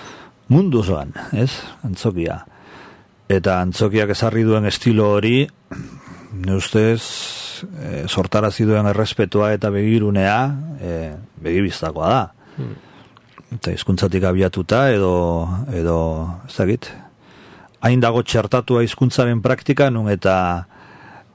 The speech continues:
Speaker 1: eh, natural egiten den, eta orduan ez du ematen, eh, inolaz ere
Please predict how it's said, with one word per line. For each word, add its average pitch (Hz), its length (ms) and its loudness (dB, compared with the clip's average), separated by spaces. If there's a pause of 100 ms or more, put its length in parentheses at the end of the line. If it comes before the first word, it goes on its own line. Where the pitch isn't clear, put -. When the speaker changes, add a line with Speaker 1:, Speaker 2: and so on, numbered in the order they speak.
Speaker 1:
eh, 90 340 2
natural 95 720 2 (180)
egiten 101 960 0
den, 98 580 0 (140)
eta 80 580 -2
orduan 120 640 0
ez - 200 -12
du 127 140 4
ematen, 92 480 2
eh, 82 360 0
inolaz 90 380 2
ere 87 520 2